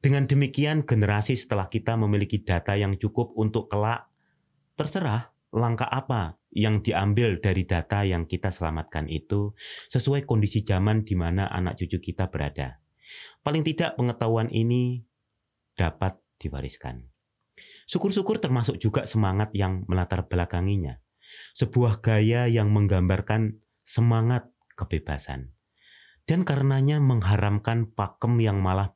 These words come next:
bertolak belakang dari nilai kebebasan itu. Atau paling tidak mengajarkan pada kita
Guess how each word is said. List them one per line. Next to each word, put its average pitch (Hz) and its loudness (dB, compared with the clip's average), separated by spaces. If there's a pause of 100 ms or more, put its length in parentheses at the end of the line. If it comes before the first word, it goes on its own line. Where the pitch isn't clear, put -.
bertolak - -2
belakang 98 -2 (320)
dari 95 4
nilai 92 0 (320)
kebebasan 71 -6
itu. 67 -12 (880)
Atau 180 -4
paling 151 0
tidak 143 0
mengajarkan 117 0
pada 107 0
kita 117 -2